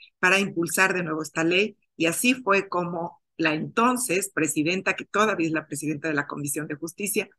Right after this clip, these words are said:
la senadora Olga Sánchez Cordero, la retoma, ¿verdad? Como grito desesperado de muchas mujeres para que se les apoye a tener esta pensión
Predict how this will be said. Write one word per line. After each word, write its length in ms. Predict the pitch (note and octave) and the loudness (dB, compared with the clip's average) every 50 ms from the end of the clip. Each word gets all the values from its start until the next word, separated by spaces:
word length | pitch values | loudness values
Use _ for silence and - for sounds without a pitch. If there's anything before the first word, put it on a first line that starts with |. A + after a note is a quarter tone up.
| - - - _ _ - | -20 -20 -20 _ _ -4
la 100 | - F3+ | -4 -4
senadora 560 | F3+ F3+ E3 E3 D#3 D#3 E3+ F3 F3 E3+ - - | -2 -2 -2 -2 0 2 4 4 4 2 2 2
Olga 280 | F#3 F#3 F3 F3+ F3 | 2 2 2 2 0
Sánchez 380 | - - D3 D3+ - D3+ C#3 - | 0 0 -4 -6 -4 -6 -6 -4
Cordero, 520 | - D3 C3+ D3+ F#3 F#3+ G3 G3+ G3+ - _ _ _ _ - | -4 -4 -2 0 2 4 2 2 0 -4 _ _ _ _ 0
la 180 | D#3+ F3 E3+ | 2 4 4
retoma, 840 | E3 E3 E3 E3 E3 - - B3 C4 C4 B3 A3 A3 B3 D#4+ - _ _ _ _ _ _ | 4 4 4 2 2 4 6 6 8 8 8 8 6 4 2 -2 _ _ _ _ _ _
¿verdad? 400 | - - D#3 D3+ E3 E3 G3+ G#3+ - | -6 -4 0 2 4 4 4 4 2
Como 280 | F#3 D3 D3+ D3+ D#3 D3+ | -2 -2 -2 0 0 2
grito 400 | E3+ F#3+ C4 C4+ C4 C4 A3+ G3+ | 4 6 6 6 6 4 2 2
desesperado 800 | F3 F3 - D3+ D3 - - F3 D#3+ E3 F3 G3 G3+ G3+ G3+ E3 | 2 0 -2 -2 -4 -4 -2 0 4 6 6 6 6 4 0 0
de 100 | D#3 D#3+ | 0 -2
muchas 480 | D#3+ E3+ A3 C#4 D4+ C#4+ C4+ A3+ A3 | 0 0 2 2 2 2 0 0 -2
mujeres 600 | F3+ E3 D#3 - D#3+ D#3+ E3+ D#3 F#3 A3 A#3 - _ _ _ _ - - _ _ | -2 -8 -8 -6 -4 -2 0 0 0 -2 -2 -6 _ _ _ _ -20 -20 _ _
para 220 | - E3+ E3 D3+ | 0 2 2 2
que 140 | D3 E3+ D#3+ | 2 2 2
se 120 | - F3 | 2 4
les 220 | D#3+ D#3+ D#3 D3+ - | 2 2 2 0 0
apoye 480 | D#3 D3 - - G3+ G#3 A3 A3 G3+ | -2 -2 0 2 4 4 4 4 4
a 80 | F#3 E3+ | 2 -2
tener 360 | - D#3 C#3+ C#3+ D3+ D3+ D3+ - - _ - | -2 -4 -4 -4 -4 -4 -6 -8 -8 _ -2
esta 360 | E3 E3 D3+ - - D#3 - | 0 0 0 -2 -4 -6 -4
pensión 440 | - D#3 D3 D3 D#3 D3+ D3+ C#3+ | -4 -8 -6 -4 -4 -2 -4 -4